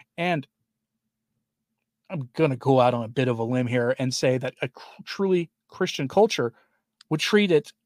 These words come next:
that sin in question, the way the African bishops and the societies they represent treat it. They would. A truly Christian culture would.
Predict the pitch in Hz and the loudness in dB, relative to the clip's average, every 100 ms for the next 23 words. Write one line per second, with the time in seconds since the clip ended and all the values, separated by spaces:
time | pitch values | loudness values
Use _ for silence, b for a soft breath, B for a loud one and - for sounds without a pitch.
0 | _ 151 143 - - 151 127 - 165 - | _ 0 0 0 -4 -2 0 2 0 0
1 | 165 147 131 123 - 135 117 117 135 - | -4 -2 0 -2 -2 -4 -4 -6 -10 -10
2 | 120 110 120 - 113 - 120 - - 120 | -8 -8 -8 -8 -10 -10 -10 -8 -6 -4
3 | 117 113 123 131 127 175 240 254 196 143 | -6 -6 -2 0 0 2 2 2 0 -2
4 | - - _ _ _ _ _ _ 160 190 | -4 -20 _ _ _ _ _ _ 0 2
5 | 214 254 233 - 226 202 147 175 - 180 | 6 6 4 0 4 4 2 -2 -2 -2
6 | 147 123 123 117 110 | 0 0 -4 -4 -6